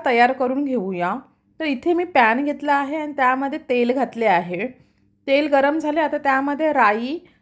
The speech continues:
आणि मी मिरची घातली आहे. मिरची चांगली फ्राय करून घ्यायची आणि त्यामध्ये मी आता पाणी घालते.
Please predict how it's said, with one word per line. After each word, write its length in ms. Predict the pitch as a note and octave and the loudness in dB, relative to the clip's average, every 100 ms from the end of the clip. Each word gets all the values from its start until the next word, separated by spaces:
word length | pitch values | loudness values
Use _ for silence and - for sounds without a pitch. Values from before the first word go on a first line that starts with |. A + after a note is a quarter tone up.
| _ - | _ -6
आणि 200 | B3 C#4 | -4 -2
मी 120 | E4 | -4
मिरची 380 | E4+ C4+ G#3 C#4+ | -2 -2 -4 -4
घातली 380 | C#4 A3+ A3 G#3+ | 0 -2 -2 2
आहे. 400 | F#3+ F#3 G3 A#3+ C4 _ _ _ | 2 2 -2 -6 -10 _ _ _
मिरची 340 | B3 B3 A#3+ E4 | -2 0 -2 -2
चांगली 380 | E4 C4+ C#4+ E4+ | 0 0 0 -2
फ्राय 300 | - C4+ A3+ | -4 0 2
करून 300 | A3+ C4 C#4 | 2 -2 -2
घ्यायची 420 | E4 B3+ G#3 - C4+ | -2 0 -2 -6 -8
आणि 180 | B3 B3+ | -6 -4
त्यामध्ये 500 | B3+ B3 C#4 D4 C4+ E4+ | 2 2 2 -2 -4 -4
मी 140 | F4 | -2
आता 280 | C4 A3 - - | -4 -2 -4 -2
पाणी 380 | - A3+ A#3+ | 0 2 2
घालते. 440 | C4+ A3 E3 F#3+ | 0 -2 -2 -4